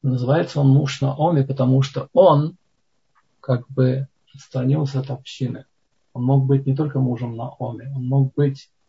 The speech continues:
лидером еврейского народа. Он умер только как муж Наоми.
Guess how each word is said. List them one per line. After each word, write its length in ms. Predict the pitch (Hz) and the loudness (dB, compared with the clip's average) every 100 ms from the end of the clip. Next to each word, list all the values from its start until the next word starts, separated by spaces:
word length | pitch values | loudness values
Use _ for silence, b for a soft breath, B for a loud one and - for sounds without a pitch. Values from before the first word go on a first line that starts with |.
| _ _ _ _ | _ _ _ _
лидером 380 | 123 131 131 123 | -4 -2 0 -2
еврейского 540 | 120 117 120 - 127 123 | -4 -4 -8 -8 -10 -8
народа. 460 | 117 113 - 123 - _ _ _ _ _ | -8 -10 -14 -20 -20 _ _ _ _ _
Он 140 | 135 151 | 0 2
умер 300 | 165 147 135 | 2 0 -2
только 340 | 170 156 139 | -2 -2 -4
как 260 | 135 135 - | -8 -8 -8
муж 460 | 120 120 - - _ _ | -10 -10 -14 -20 _ _
Наоми. 580 | 123 131 123 113 110 | -10 -8 -12 -12 -16